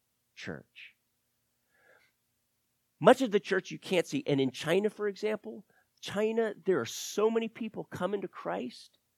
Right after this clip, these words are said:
But when you, when you walk the streets, there's very few visible churches. Th-, those visible churches, for the most part, those are the ones that are under the puppet strings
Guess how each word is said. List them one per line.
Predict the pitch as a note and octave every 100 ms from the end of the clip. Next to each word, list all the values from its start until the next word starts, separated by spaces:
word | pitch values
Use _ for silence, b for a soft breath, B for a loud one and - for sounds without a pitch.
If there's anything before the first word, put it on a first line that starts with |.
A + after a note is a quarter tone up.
| _ _ b b
But | - C3
when | C3+
you, | E3+ B3+ A#3+ _
when | - C#3
you | A#3
walk | B3 A#3 A#3 -
the |
streets, | D3 - - D#3 B3+ - - - _ _ _ _ _ _ _ _ B2+
there's | D3 A#2
very | A#2 D3 F3+
few | F3+ - D#3+ A#2+ G#2+
visible | A#2+ B2 C3+ A#2 B2
churches. | - A2 F#2 - - - - _ _ _ _ _ _ _ _ _ _ _ _ _ -
Th-, | C3+
those | D3 F#3+ D#3+
visible | G3+ G#3 G3+ G3
churches, | - G3 -
for | -
the | D#3+
most | E3 F3 -
part, | E3+ C#3+
those | D#3+ F#3
are | G3+
the | F3
ones | D3+ C3 B2+
that | B2 B2
are | B2
under | A#2+ C3 B2+
the | A2+
puppet | - C3 - -
strings | - - F#2 F2 -